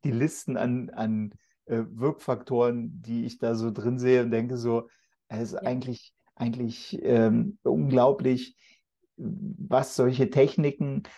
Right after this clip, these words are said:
Speaker 1: deswegen war mir der Termin heute auch so wichtig,
Speaker 2: Ja.
Speaker 1: ne? Weil du musst diese ganzen Techniken gar nicht kennen,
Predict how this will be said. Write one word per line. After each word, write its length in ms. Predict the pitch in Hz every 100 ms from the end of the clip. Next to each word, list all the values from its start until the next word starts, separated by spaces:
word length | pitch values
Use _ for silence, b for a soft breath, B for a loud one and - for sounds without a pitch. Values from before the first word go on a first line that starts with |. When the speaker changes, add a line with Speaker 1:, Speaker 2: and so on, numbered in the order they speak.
| B -
Speaker 1:
deswegen 380 | 95 120 139 113
war 100 | 131
mir 140 | 139
der 160 | 127 123
Termin 360 | 123 143 175
heute 220 | 120 110 -
auch 80 | -
so 180 | 120
wichtig, 380 | 143 - - 98
Speaker 2:
Ja. 60 | 107
Speaker 1:
ne? 160 | 143
Weil 320 | 135 117 123 123 B B B -
du 80 |
musst 420 | 117 156 - - -
diese 200 | 120 123
ganzen 320 | 127 - 131
Techniken 460 | 139 135 135 -
gar 160 | 123 117
nicht 240 | 120 -
kennen, 580 | - 135 160 139 160 190